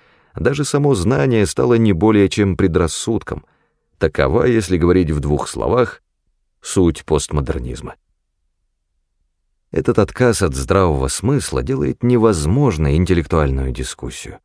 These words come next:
Однако время от времени даже непреклонным постмодернистам приходится признать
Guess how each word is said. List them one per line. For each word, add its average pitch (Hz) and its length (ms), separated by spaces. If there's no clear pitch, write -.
Однако 131 460
время 120 320
от - 100
времени 123 420
даже 120 280
непреклонным 113 640
постмодернистам 95 1000
приходится 101 540
признать 85 640